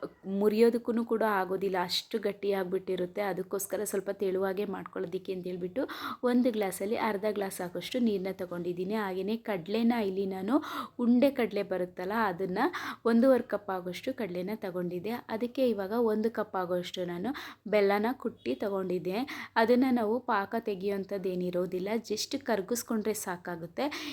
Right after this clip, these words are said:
ಇನ್ನು ನೆಕ್ಸ್ಟ್ ಕಡಲೆನ ಹುರಿಯೋ ಅವಶ್ಯಕತೆ ಇರೋದಿಲ್ಲ. ಕಡಲೆನ ಹಾಗೇನೆ ಮಿಕ್ಸಿ ಜಾರ್‌ಗೆ ಹಾಕೊಂಡು ಅದನ್ನ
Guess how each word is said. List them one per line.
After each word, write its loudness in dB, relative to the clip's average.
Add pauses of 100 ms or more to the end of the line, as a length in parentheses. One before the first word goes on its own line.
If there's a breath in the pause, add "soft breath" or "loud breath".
(140)
ಇನ್ನು 2
ನೆಕ್ಸ್ಟ್ -2
ಕಡಲೆನ 0
ಹುರಿಯೋ 4
ಅವಶ್ಯಕತೆ -2
ಇರೋದಿಲ್ಲ. -4
ಕಡಲೆನ -2
ಹಾಗೇನೆ -2 (480 loud breath)
ಮಿಕ್ಸಿ -2
ಜಾರ್‌ಗೆ -2
ಹಾಕೊಂಡು -2
ಅದನ್ನ 0